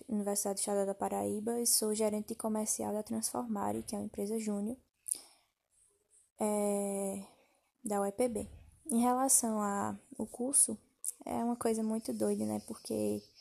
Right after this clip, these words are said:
é, a gente se vê num mundo tão imediatista e produtivista que a gente,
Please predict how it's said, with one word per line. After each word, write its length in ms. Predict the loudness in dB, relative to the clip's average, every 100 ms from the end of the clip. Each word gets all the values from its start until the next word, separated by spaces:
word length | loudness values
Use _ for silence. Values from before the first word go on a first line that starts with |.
| -20 -20 -20 -20 _ -20 _ _ -6
é, 1000 | -2 0 0 0 0 0 0 -2 -4 -6 -14 -20 _ -20 -10
a 140 | -4
gente 200 | -2 2
se 140 | 2 0
vê 160 | 0
num 140 | 2 2
mundo 340 | 2 0 -4
tão 720 | -2 -2 0 2 2 2 -2 -6 -14 -20 _ _ -2
imediatista 920 | 2 2 2 0 -2 -4 -2 -4 -8 -10 _ -20 _ -6
e 640 | -4 -2 -2 -2 -2 -4 -8 -14 -16 -20 _ _ _ _ _ _ -2
produtivista 840 | 2 2 2 -2 -2 2 2 2
que 140 | 0 2
a 100 | 4
gente, 880 | 2 0 -2 -2 0 0 0 -4